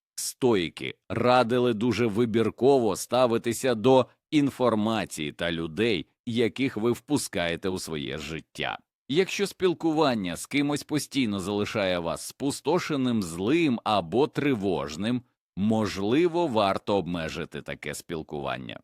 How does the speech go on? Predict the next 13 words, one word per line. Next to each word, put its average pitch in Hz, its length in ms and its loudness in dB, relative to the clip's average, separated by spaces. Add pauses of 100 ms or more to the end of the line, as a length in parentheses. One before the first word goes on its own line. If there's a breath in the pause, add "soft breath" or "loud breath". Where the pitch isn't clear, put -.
Це 190 160 -2
не 214 100 -2
означає, 196 500 -2
що 85 160 -8
треба 87 300 -2
уникати 92 500 -4
всіх, 120 280 -6
і 117 80 -2
хто - 240 -2
з 104 80 -6
вами 185 320 0
не 123 360 2
погоджується. 76 1000 -4